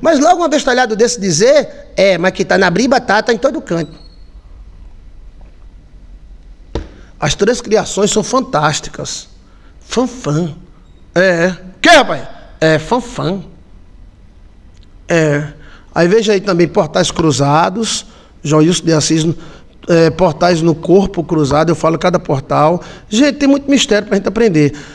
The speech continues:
Aprender alguma coisa? Tem alguma dúvida? Por favor, fale agora! Fale, rapaz! Desentupa! Quem é que vai falar? Eu vou dar a oportunidade pra vocês falar. Ah, é, eu oro três vezes ao dia, como o Daniel, tá vendo? Daniel orava três, por que não orava quatro?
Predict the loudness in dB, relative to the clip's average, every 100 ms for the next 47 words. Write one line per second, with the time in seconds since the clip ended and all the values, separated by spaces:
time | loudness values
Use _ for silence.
0 | -6 -4 0 0 2 2 0 2 2 2
1 | -2 -10 -14 -20 -2 0 2 2 0 2
2 | 2 2 -2 -2 0 0 0 0 -2 0
3 | 2 4 2 4 6 6 4 -2 -14 -4
4 | 4 6 6 6 4 4 0 0 -8 -20
5 | -4 0 0 2 2 2 2 -2 -2 -16
6 | -18 -2 0 2 0 0 2 4 4 4
7 | 0 -4 0 0 0 -2 -2 -2 -2 -2
8 | 0 -2 0 -2 -4 -10 -20 -20 -20 -20
9 | -20 -20 -20 -20 -20 -20 -20 -20 -20 -10
10 | 0 0 2 2 4 4 4 2 2 0
11 | 2 2 2 2 0 0 0 0 -2 2
12 | 2 4 4 2 0 0 2 2 2 2
13 | 4 4 2 0 -2 -2 0 2 2 2
14 | 2 0 0 -4